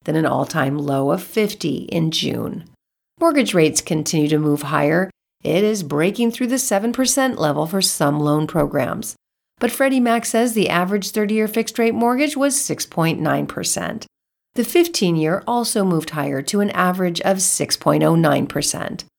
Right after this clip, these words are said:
And in other news making headlines,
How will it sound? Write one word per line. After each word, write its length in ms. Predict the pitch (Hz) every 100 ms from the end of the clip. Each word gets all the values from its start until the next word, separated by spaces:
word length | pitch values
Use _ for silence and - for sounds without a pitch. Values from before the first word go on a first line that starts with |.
| _ _ _ _ _ -
And 340 | 226 240 254 247
in 140 | 240
other 260 | - 254 262
news 300 | 254 262 233
making 340 | 240 240 208
headlines, 920 | 190 240 285 214 151 160 233 262 -